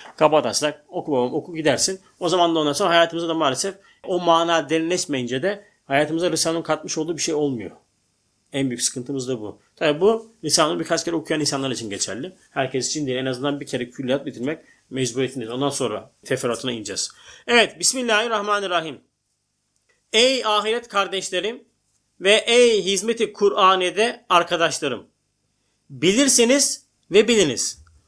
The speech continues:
Bu dünyada hususen uhrevi hizmetlerde en mühim bir esas, en büyük bir kuvvet, en makbul bir şefaatçi, en metin bir noktayı istinat,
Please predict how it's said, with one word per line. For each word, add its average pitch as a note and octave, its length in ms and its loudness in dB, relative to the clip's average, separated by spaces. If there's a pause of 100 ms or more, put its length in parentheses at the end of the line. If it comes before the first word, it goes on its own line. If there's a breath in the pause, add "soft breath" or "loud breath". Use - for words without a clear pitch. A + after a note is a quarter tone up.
(180)
Bu A3+ 180 2
dünyada G3 760 4 (340)
hususen G#3 720 2
uhrevi G#3+ 520 0
hizmetlerde E3+ 880 2 (680)
en B3+ 240 6
mühim A3+ 360 0
bir B3 220 -2
esas, E3+ 560 4 (1000)
en A3 320 4
büyük G3 260 -4
bir B2+ 240 -4
kuvvet, E3+ 560 0 (760)
en A3 260 4
makbul F#3 580 0
bir D3+ 120 -2
şefaatçi, E3 920 0 (480)
en A3 280 4
metin G3 420 -2
bir F3 120 2
noktayı E3+ 640 2
istinat, E3 640 0